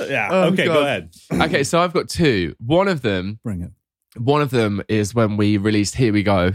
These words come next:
Speaker 2: that song that, you know, I had
Speaker 1: Yes.
Speaker 2: the, the, the choking hats
Speaker 1: Open
Speaker 2: on.
Speaker 1: hi-hat. Yep.
Speaker 2: That was, um, that was actually this, sorry to sound like flipping, you know, the, the cringest guy, but that was the most played rock song on Radio One in, I can't remember the year,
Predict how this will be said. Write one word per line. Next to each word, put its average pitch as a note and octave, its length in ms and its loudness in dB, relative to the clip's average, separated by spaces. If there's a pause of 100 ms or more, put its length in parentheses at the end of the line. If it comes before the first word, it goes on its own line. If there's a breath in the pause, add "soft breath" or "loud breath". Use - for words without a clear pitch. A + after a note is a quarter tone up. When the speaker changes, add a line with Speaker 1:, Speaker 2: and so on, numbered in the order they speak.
Speaker 2:
that - 200 0
song A2+ 400 -4
that, G#2 160 -4 (160)
you A#2 80 -2
know, G2 280 0
I G#2 100 0
had G2 80 0
Speaker 1:
Yes. F#2 140 -2
Speaker 2:
the, F2+ 260 -2
the, G2 140 -4 (180)
the G#2 100 -6
choking G#2 360 -2
hats F#2 240 -4
Speaker 1:
Open F2 120 -2
Speaker 2:
on. F#2 60 0
Speaker 1:
hi-hat. F2+ 400 -2 (280 loud breath)
Yep. A2+ 240 0
Speaker 2:
That B2+ 200 0
was, C3 200 4
um, G#2 360 2
that C3+ 160 2
was C3 120 2
actually C3 280 2
this, A2+ 260 0 (200)
sorry G#2 340 0
to F2+ 60 -4
sound F#2+ 260 0
like D#2+ 140 -4
flipping, F2 680 -6 (100)
you F#2 100 -4
know, D#2+ 220 -4 (140)
the, G2 200 0
the G2 120 -2
cringest G2 460 -2
guy, F#2+ 220 2
but G2 80 -6
that G2+ 180 2
was A2 140 2
the A2+ 80 -2
most A2+ 400 2
played G2 320 2
rock G2 240 -2
song E2+ 340 -2
on F#2 120 0
Radio F#2 340 2
One E2+ 400 2 (160)
in, E2+ 480 -2 (120)
I F#2 60 -12
can't - 160 -6
remember E2+ 160 -4
the E2+ 80 -2
year, D#2+ 240 -4